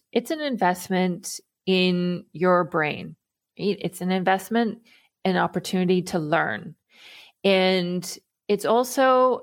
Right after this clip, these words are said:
an important opportunity to understand in a greater way how your brain functions. And we know that the brain is capable of a great deal. You hear all the,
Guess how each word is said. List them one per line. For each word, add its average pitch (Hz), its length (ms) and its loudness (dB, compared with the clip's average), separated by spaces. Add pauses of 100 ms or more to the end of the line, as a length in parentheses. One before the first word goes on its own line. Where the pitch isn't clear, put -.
an 208 120 2
important 202 440 -2
opportunity 180 680 -2
to 170 220 -8
understand 180 1120 -2 (440)
in 196 120 -2
a 190 60 0
greater 196 440 2
way 160 600 0 (220)
how 202 200 0
your 196 180 0
brain 170 340 -2
functions. - 760 -12 (840)
And 185 500 2 (1400)
we 208 680 -2 (100)
know 247 360 4
that 185 580 2 (120)
the 190 120 -4
brain 180 440 -2
is 175 220 -4
capable 175 600 -2
of 165 200 -6
a 160 60 -4
great 156 380 -4
deal. 196 520 0 (380)
You 185 120 0
hear 175 220 0
all 185 200 2
the, 180 360 0